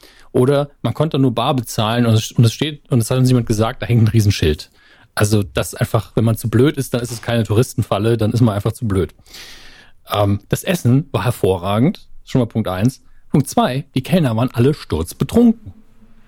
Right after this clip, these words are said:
Und zwar nicht nur so ein bisschen. Also den einen, wir haben uns hingesetzt, der erste, der uns bedienen wollte, der hat ausgesehen wie, „Ich konzentriere mich jetzt sehr, damit ich nicht umfalle.“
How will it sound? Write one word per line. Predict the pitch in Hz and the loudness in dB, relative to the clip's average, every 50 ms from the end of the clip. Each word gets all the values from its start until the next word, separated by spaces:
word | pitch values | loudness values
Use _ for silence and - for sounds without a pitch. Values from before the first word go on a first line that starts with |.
| _ _ - - - - _ _ _ _ _ _ | _ _ -20 -20 -20 -20 _ _ _ _ _ _
Und | - - 131 - | -4 -4 -4 -4
zwar | - - 160 139 135 139 139 - - - - - | -6 -4 -4 -2 -2 -4 -8 -8 -10 -8 0 2
nicht | 180 202 - - | 2 4 4 4
nur | 233 196 | 4 4
so | 175 170 | 4 4
ein | 156 | 2
bisschen. | - 202 202 - - 95 92 98 | 2 0 -2 -2 -4 -6 -4 -2
Also | - 98 117 | 0 2 4
den | 127 131 127 | 4 2 2
einen, | 117 127 165 190 165 | 0 -2 -2 0 2
wir | 147 147 | 2 2
haben | 147 | 0
uns | 143 - | 0 2
hingesetzt, | - 208 214 196 160 165 175 - - | 2 4 4 4 2 0 -2 -4 -4
der | - 110 | -4 -4
erste, | 123 151 - - - 147 | -4 -4 -4 -4 -2 0
der | 147 139 | 0 0
uns | 131 127 - | 0 -2 -4
bedienen | - 123 123 165 180 156 | -4 -2 2 2 2 2
wollte, | 143 143 151 - | 2 -2 -2 -4
der | 139 135 | -4 -4
hat | 139 - | -4 -2
ausgesehen | - 143 - - - 139 127 127 120 | -4 -4 -4 0 0 2 2 2 2
wie, | 120 | 0
„Ich | - - - | -4 -6 -8
konzentriere | - - 120 - - 110 - - 147 156 160 143 | -2 -2 -2 0 0 -2 0 0 0 2 2 2
mich | 123 117 110 | 2 2 0
jetzt | - 95 87 87 | -2 -4 -6 -4
sehr, | 90 87 90 113 135 135 143 175 - - | -4 -2 0 2 2 2 0 -2 -6 -4
damit | 104 92 101 110 98 | -2 -2 0 0 -2
ich | 98 - | -2 0
nicht | - 120 135 - - | 2 2 0 0 0
umfalle.“ | - 113 92 - - - 80 73 65 78 - | 0 2 2 0 -2 -4 -6 -6 -6 -10 -18